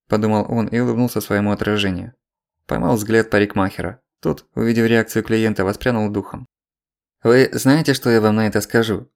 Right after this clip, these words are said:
зашептал он, склонившись к уху Белова. «Я скажу, что вы правильно сделали. Конечно, вы намного моложе меня, но, увы, далеко не мальчик. Я это к тому, что вы меня правильно поймете.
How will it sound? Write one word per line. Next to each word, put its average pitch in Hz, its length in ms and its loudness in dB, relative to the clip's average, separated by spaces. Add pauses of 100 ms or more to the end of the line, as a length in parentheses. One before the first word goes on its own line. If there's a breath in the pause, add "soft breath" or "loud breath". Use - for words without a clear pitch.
зашептал 107 520 -2
он, 110 120 0
склонившись 104 480 -2
к - 80 -10
уху 107 160 -8
Белова. 104 500 0 (500)
«Я 131 240 2
скажу, 135 340 -2
что 127 200 -2
вы 127 180 2
правильно 113 480 2
сделали. 110 480 -2 (460)
Конечно, 143 400 0
вы 127 80 2
намного 123 380 2
моложе 120 340 2
меня, 117 420 0
но, 113 240 0
увы, 123 280 -2
далеко 107 340 0
не 110 140 2
мальчик. 107 400 -4 (320)
Я 143 120 -4
это 131 160 -2
к - 60 -16
тому, 143 240 -2
что 113 280 0
вы 120 180 0
меня 120 180 0
правильно 117 380 -2
поймете. 117 500 -2